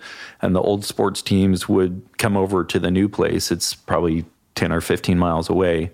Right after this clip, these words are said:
So they kept those ties. Now, as far as Sam's own children, they never made any disclosure of any sexual abuse at all.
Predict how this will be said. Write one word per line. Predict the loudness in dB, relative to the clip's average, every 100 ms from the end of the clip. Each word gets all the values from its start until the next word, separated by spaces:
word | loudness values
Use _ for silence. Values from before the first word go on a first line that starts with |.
| _ -4
So | 0
they | 0 0
kept | -2
those | 0 -2
ties. | -2 -2 -2
Now, | -2 0 -4 -10 -20 -20 -20 -12 -4
as | -4 0
far | 0 0
as | -2
Sam's | -2 -2 0 0
own | 0 0
children, | 0 0 0 0 0
they | 2
never | 2 2 0 0
made | 0 0
any | 0 0 0
disclosure | 0 0 0 2 2 0 2 0
of | 0 0
any | 0 2
sexual | 0 0 0 0
abuse | 0 -2 -2 -4 -2
at | 0
all. | -2 -4